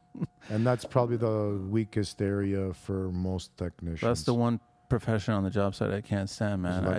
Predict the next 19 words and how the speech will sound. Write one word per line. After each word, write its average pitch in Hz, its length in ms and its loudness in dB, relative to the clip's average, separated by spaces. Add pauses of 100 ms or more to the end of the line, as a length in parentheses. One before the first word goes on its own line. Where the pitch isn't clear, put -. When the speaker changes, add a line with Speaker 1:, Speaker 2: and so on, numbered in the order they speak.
(280)
Speaker 1:
electrical? 127 60 4
Speaker 2:
don't, 135 320 4
I 117 120 2
don't 127 280 2
like 110 220 2
anything 104 500 2
that, 98 140 -2
like, 104 220 -2
any 113 160 2
kind 110 180 0
of 98 100 -2
pain 101 280 2
that 95 100 2
I 92 80 0
can't 98 300 -2
see 104 160 -4
coming, 92 340 0
man. 95 240 -2
Speaker 1:
Correct. 90 380 -2